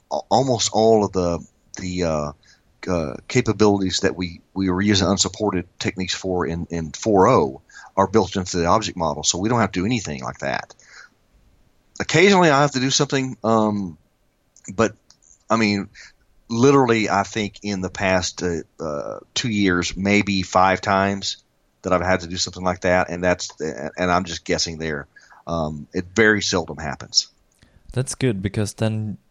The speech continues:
Speaker 2: keeping it at a supported level guarantees you, uh, will work. It will work. Just keep going.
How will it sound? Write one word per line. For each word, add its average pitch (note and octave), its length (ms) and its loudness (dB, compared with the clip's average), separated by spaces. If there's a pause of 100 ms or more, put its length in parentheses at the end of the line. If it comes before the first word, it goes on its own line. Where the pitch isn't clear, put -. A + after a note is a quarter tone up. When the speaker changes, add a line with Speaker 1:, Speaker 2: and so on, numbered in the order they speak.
(140)
Speaker 2:
keeping B2 380 -4
it - 480 -10 (340)
at G2+ 320 -2
a G2 340 0
supported A2+ 560 -4
level A2 520 -4 (260)
guarantees G#2+ 720 -6
you, G#2+ 220 -6 (100)
uh, A#2 340 -4
will B2+ 240 -8
work. D#3+ 400 -8 (100)
It D3 120 -8
will G3 100 -6
work. D#3+ 400 -8
Just C3+ 240 -10 (380)
keep - 180 -10
going. F3 380 -2